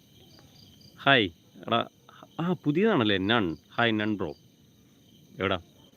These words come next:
ആ, അപ്പോൾ ഇന്നൊരു വാർത്ത കേട്ടടാ, മറ്റേ Google Pay വഴി ആൾക്കാരെ പൈസ പറ്റിക്കുന്നുണ്ടെന്നും പറഞ്ഞ ഒരു വാർത്ത. ഞാൻ അത് ഇന്ന് വീട്ടിൽ ഇരുന്നപ്പം കേട്ടതാണ്. അപ്പോൾ അതുകൊണ്ട് ഇപ്പോൾ ഫോൺ തുറക്കാൻ തന്നെ പേടിയാണ്. പിന്നെ അടുത്ത് വേറൊരു വാർത്തയെന്ന് വെച്ച് കഴിഞ്ഞാൽ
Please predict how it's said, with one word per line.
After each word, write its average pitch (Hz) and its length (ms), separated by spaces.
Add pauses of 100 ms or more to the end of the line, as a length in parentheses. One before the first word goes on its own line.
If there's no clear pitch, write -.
(800)
ആ, 90 240
അപ്പോൾ 98 200
ഇന്നൊരു 117 380
വാർത്ത 120 400
കേട്ടടാ, 85 340
മറ്റേ 85 200
Google 101 380
Pay 101 180
വഴി 98 140
ആൾക്കാരെ 92 380
പൈസ 95 340
പറ്റിക്കുന്നുണ്ടെന്നും 90 840
പറഞ്ഞ 90 200
ഒരു 87 120
വാർത്ത. 92 400
ഞാൻ 92 180
അത് 95 100
ഇന്ന് 98 240
വീട്ടിൽ 95 280
ഇരുന്നപ്പം 87 360
കേട്ടതാണ്. 85 420
അപ്പോൾ 85 200
അതുകൊണ്ട് 104 280
ഇപ്പോൾ 117 160 (100)
ഫോൺ 110 320
തുറക്കാൻ 127 420
തന്നെ 127 140
പേടിയാണ്. 104 480
പിന്നെ 120 240
അടുത്ത് 123 220
വേറൊരു 127 380
വാർത്തയെന്ന് 135 420
വെച്ച് 123 180
കഴിഞ്ഞാൽ 123 280